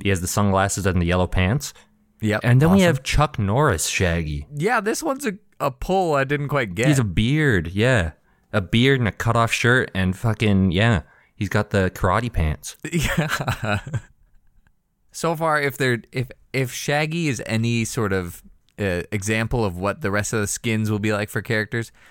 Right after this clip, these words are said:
Speaker 2: they're nailing it.
Speaker 1: Oh, Taz
Speaker 2: They're
Speaker 1: is
Speaker 2: nailing it.
Speaker 1: amazing too. He's got his sundress one.
Speaker 2: Yes.
Speaker 1: Yeah, there's already great skins in the game.
Speaker 2: Lastly, on this picture, we have two original characters, Ninja and Brute.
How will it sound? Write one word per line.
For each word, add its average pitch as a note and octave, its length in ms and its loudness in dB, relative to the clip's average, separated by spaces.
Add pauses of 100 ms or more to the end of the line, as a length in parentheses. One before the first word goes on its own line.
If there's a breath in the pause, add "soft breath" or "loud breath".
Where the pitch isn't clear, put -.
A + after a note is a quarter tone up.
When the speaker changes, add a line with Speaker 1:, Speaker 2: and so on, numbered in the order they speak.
(140 soft breath)
Speaker 2:
they're D3+ 120 0
nailing F#2+ 480 -2
it. C#2+ 140 -12
Speaker 1:
Oh, G2+ 140 2
Taz G#2+ 280 2
Speaker 2:
They're A#2+ 80 0
Speaker 1:
is A2+ 40 0
Speaker 2:
nailing F2+ 180 -2
it. E2+ 60 -4
Speaker 1:
amazing E2+ 360 2
too. F2 180 0
He's F2 140 -2
got F#2+ 140 2
his F2+ 100 0
sundress G2 600 2
one. G#2 320 2 (640)
Speaker 2:
Yes. F#2 760 -4
Speaker 1:
Yeah, E2+ 220 2
there's F#2 140 2
already G2+ 320 4
great D2 240 -6
skins - 320 -6
in D#2 100 -4
the D#2 60 -4
game. D2+ 240 -6 (680)
Speaker 2:
Lastly, D#3+ 400 -2
on D3+ 100 -2
this D3 100 -4
picture, D3 320 -2
we A2+ 120 0
have A#2 300 0
two F3 320 -2
original B2+ 480 -2
characters, A#2+ 460 -2
Ninja C3 580 0
and G2 240 -2
Brute. F#2+ 600 -4